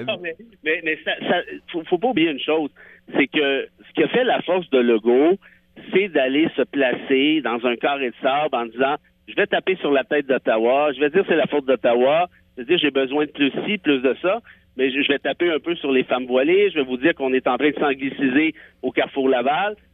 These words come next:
mais je ne demanderai pas de référendum. » Et vous savez quoi ? Je trouve ça très triste de voir le nombre de péquistes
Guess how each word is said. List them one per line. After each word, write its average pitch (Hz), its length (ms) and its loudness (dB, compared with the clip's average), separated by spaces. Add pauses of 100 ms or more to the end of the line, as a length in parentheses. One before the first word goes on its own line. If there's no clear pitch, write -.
mais 160 160 0
je 156 80 2
ne 156 60 2
demanderai 143 340 0
pas 175 160 -2
de 156 60 -8
référendum. » 131 520 0
Et 143 40 -2
vous - 80 -8
savez 220 240 -2
quoi ? 226 260 0 (320)
Je 135 60 -8
trouve 147 280 -8
ça 202 120 0
très 202 320 0
triste - 440 -6
de 127 60 -4
voir 160 300 0
le 143 120 2
nombre 180 280 -2
de 131 100 0
péquistes 185 560 -2